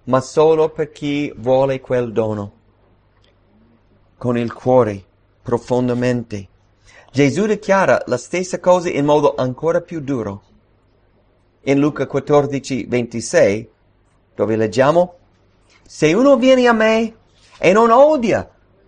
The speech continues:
suo padre e sua madre, moglie e figli,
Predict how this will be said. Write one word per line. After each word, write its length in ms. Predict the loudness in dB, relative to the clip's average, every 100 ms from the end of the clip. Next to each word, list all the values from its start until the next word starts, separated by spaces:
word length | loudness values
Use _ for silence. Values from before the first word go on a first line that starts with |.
| _
suo 320 | -4 0 2
padre 420 | 2 2 2 0
e 40 | -4
sua 220 | 0 2
madre, 600 | 4 4 2 0 -2 _ -2
moglie 720 | 4 6 4 4 2 2 0
e 140 | -4
figli, 640 | -4 -4 -2 -2 -2 -4